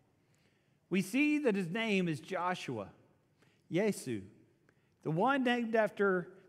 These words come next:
the Old Testament Joshua, which will be the one who redeems Israel. Now, the Greek version of that name Joshua will be Jesus. And as you and I look at Jesus, what I want us to focus on is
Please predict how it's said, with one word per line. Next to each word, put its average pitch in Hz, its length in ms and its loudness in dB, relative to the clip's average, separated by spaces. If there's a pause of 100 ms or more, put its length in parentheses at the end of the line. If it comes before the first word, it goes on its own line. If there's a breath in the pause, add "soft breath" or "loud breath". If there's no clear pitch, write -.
the 151 120 0
Old 196 160 4
Testament 175 520 -6
Joshua, 117 600 -6 (400 soft breath)
which 190 240 2
will 190 120 4
be 226 240 0
the 202 100 0
one 202 340 -2
who 175 160 0
redeems 156 880 -4 (180)
Israel. 190 560 -6 (800 soft breath)
Now, 180 200 6
the 160 120 0
Greek 190 420 -2 (180)
version 160 360 0
of 135 80 -4
that 143 340 -2
name 131 240 0
Joshua 131 640 -4 (480 soft breath)
will 160 140 0
be 226 160 0
Jesus. - 800 -8 (760 soft breath)
And 240 120 6
as 247 180 6
you 339 120 2
and 349 100 -2
I 294 160 4
look 254 240 4
at 170 80 -2
Jesus, 156 540 -6
what 214 120 0
I 220 100 4
want 254 220 -2
us 320 120 -6
to 196 100 -2
focus 226 460 -4
on 127 280 -2
is 220 600 4